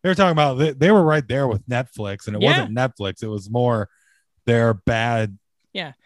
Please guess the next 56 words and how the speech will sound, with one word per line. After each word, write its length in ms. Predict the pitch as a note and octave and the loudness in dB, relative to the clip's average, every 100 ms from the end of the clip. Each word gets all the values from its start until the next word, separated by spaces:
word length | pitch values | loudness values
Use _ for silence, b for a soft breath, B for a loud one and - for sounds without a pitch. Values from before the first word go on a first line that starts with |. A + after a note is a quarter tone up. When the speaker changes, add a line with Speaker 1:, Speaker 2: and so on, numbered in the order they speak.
| _ | _
Speaker 2:
Well, 180 | - A#3+ | 0 4
the 60 | D3 | 6
Speaker 1:
decisions 340 | A#3+ B2+ A#2 B2+ | 6 4 2 0
outside 680 | C3 C3+ A2 - A#2+ A#2+ A2+ | 2 2 0 -6 -4 -4 -4
of 180 | G2+ | -6
the 80 | G2 | -6
business. 600 | F#2+ G2+ F#2+ F#2 - - _ E3+ | -6 -6 -6 -12 -14 -20 _ -6
Speaker 2:
Did 200 | A3+ B3+ | -2 0
it 280 | A#3+ F3+ | -2 -4
go 200 | E3+ G3+ | 0 0
into 260 | A3+ G#3 G#3+ | 0 -2 -2
it 60 | G3+ | 0
all 180 | F#3 | 0
about 240 | F#3 E3+ D3+ | 0 -4 -4
the 80 | D#3 | -8
no 280 | D#3 D#3 | -6 -6
late 260 | D3+ D3 D3+ | -6 -10 -10
fees 300 | F3+ F3+ E3+ | -8 -8 -6
thing 240 | F#3 F#3 F#3 | -6 -6 -8
and 100 | F3+ | -8
things 240 | F#3 F3+ | -10 -10
like 140 | F3 | -10
that? 100 | F3 | 0
Speaker 1:
Yeah, 180 | D3 A#2+ | 2 2
that 200 | A2+ G#2+ | 0 -2
too. 240 | G#2+ A2 F#2+ - | -2 -4 -4 -4
Speaker 2:
'Cause 160 | G3 F3 | -4 2
that 260 | A#3+ D4 | 2 2
was, 400 | G3+ G3 E3 C3+ - - F#3 D#3 | 0 -2 -2 -10 -20 -16 -14 -6
being 400 | G3+ A#3 A#3+ G#3+ | 0 2 2 0
working 340 | F3+ G3 G#3+ A3 | 2 0 0 -2
there 160 | A3+ | 0
during 220 | G#3+ A3+ A3 | 0 -2 0
that 160 | A3 | -2
period, 400 | G#3 A#3 B3+ A#3+ - _ - | -2 -4 -4 -6 -14 _ 0
that 200 | G#3 C4+ | 0 4
was 300 | A#3+ G#3 - _ _ _ | 2 0 -6 _ _ _
like, 280 | G3 G3 F#3+ | -2 -2 -2
fucking, 440 | - A3 G#3 F3+ D3+ | -2 0 2 0 -2
<laughs> 360 | - - - | -8 -12 -12
it 60 | - | -4
was 220 | C4 C4+ | -2 -2
like 160 | A3+ E3+ - | -4 -6 -4
head 140 | A#3+ A#3+ | 0 0
on 120 | G#3+ | 0
a 60 | D#3 | -4
swivel. 500 | - G3+ D#3+ C3 - b b b | -4 -4 -4 -6 -8 b b b
Speaker 1:
Yeah. 180 | F#3+ A3 | 4 6
Speaker 2:
It 60 | B3+ | 6
was 140 | A#3 | 4
like 200 | A#3 A#3+ | 2 2
a 60 | A3+ | 2
nightmare 500 | G#3+ B3 E4 F3+ F3+ | 2 0 0 0 0
for 120 | F3+ | 0
every 300 | D#3+ G3 A3+ | 0 0 -2
store. 440 | - A3 F#3 D3 | -2 -2 0 0